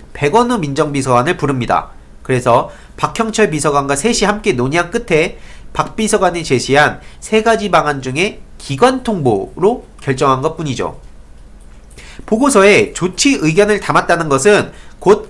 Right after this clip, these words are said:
감찰이 종료됐다는 걸 의미합니다. 백원우 전 비서관이 지난 십이일 케이비에스와의 인터뷰에서 박형철 반부패 비서관이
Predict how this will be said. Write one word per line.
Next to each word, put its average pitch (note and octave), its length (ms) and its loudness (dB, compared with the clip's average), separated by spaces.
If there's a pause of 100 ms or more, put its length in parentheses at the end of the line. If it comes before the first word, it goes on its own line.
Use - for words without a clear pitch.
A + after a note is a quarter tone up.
감찰이 G3+ 540 0
종료됐다는 G3+ 800 -2
걸 G#3+ 180 2
의미합니다. C#3+ 840 2 (1000)
백원우 B3 420 2
전 G#3+ 160 0
비서관이 D#3 680 -2 (280)
지난 F3+ 260 -2
십이일 G#3+ 420 -2
케이비에스와의 G#3+ 800 0
인터뷰에서 C3 680 2 (280)
박형철 A#3+ 640 0
반부패 F3 460 -2
비서관이 C3+ 720 0